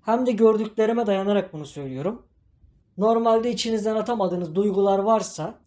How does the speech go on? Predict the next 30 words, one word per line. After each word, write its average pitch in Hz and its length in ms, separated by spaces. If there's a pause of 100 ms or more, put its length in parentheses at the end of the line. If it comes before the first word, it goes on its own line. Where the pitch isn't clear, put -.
bunu 214 160
şarkılarla, 214 840
müziklerle 175 840 (200)
veya 208 260
kendinize 214 600
dertleşerek, 196 720 (120)
ağlayarak 196 540
atın. 208 360 (520)
Son 277 280
olarak 202 460
da 262 260 (180)
mümkün 247 380
olduğu 240 340
kadar 208 340
dışarıya 226 380
gidip 226 340
gelmemeye 202 520
çalışın. 165 500 (640)
Eğer 240 280
içtiğiniz 247 720
bira 214 200
şişelerini, 214 840
şarap 220 360
şişelerini 208 580
veya 196 260
alkol 196 340
şişelerini 196 520
düzenli 214 380
olarak 220 320
atmazsanız 240 760